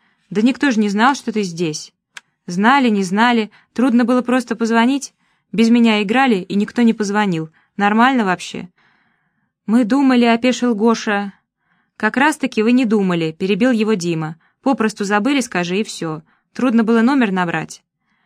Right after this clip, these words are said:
Дима сердился, ему было обидно. Эти футбольные матчи на школьном стадионе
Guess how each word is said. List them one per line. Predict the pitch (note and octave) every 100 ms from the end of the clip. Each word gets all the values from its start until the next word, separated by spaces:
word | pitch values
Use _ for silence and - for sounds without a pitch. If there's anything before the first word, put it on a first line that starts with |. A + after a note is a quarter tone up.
| _ _ _
Дима | G3+ C4+ B3
сердился, | A#3 G3+ B3 C#4 -
ему | G3 A3+
было | G#3 G3+ G#3
обидно. | F#3 E3+ D3 D3 - _ _ _ _ -
Эти | A3+ B3
футбольные | A#3+ G#3 B3 A3+ A#3
матчи | B3 D4+ - F#3 -
на | F#3+
школьном | F#3+ - G3 F#3+
стадионе | - G3 A3+ C4 F#3+